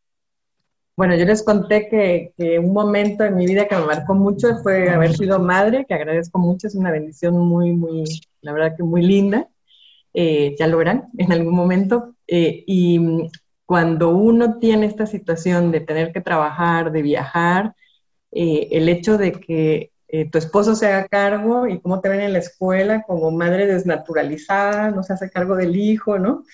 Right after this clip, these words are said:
O muchas veces también con mi propio hijo, de que, este, un, yo recuerdo, él tenía como cinco años y estábamos viendo sus videos de kinder.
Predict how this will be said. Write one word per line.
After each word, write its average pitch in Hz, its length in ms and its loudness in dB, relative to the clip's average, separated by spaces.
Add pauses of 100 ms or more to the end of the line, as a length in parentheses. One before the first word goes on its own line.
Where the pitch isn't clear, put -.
(400)
O 180 200 2
muchas 185 360 2
veces 190 380 -4
también 175 240 2
con 196 140 0
mi 165 80 0
propio 175 400 0
hijo, 240 360 2
de 156 200 0
que, 156 340 -2
este, 151 420 -6
un, 170 500 0
yo 170 120 2
recuerdo, 180 560 -2
él 170 160 -10
tenía 185 240 -4
como 175 300 -2
cinco 185 440 -2
años 185 280 0
y 180 40 -2
estábamos 175 340 0
viendo 175 180 0
sus 175 160 -6
videos 165 320 0
de 165 140 -4
kinder. 202 420 -2